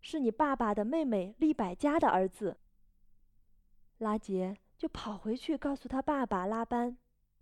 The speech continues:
拉班听见外甥的消息，就跑去迎接雅各。雅各将一切的情由都告诉拉班。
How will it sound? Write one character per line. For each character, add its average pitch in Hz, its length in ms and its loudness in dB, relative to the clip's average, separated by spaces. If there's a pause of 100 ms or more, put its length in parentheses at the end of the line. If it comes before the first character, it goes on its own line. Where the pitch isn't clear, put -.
(420)
拉 214 160 0
班 214 300 -2 (100)
听 302 220 -10
见 247 200 -2
外 302 200 0
甥 226 200 -2
的 196 140 -4
消 277 260 -2
息， 214 300 -8 (720)
就 - 140 0
跑 208 400 -2
去 285 200 0
迎 214 240 -2
接 226 200 2
雅 185 240 -2
各。 185 240 -4 (1200)
雅 185 160 -4
各 202 320 -2 (360)
将 220 200 -2
一 214 220 -2
切 294 220 0
的 233 120 2
情 190 400 -8
由 185 280 -6 (280)
都 208 140 -2
告 220 220 -2
诉 185 180 -10
拉 180 220 -4
班。 180 260 -8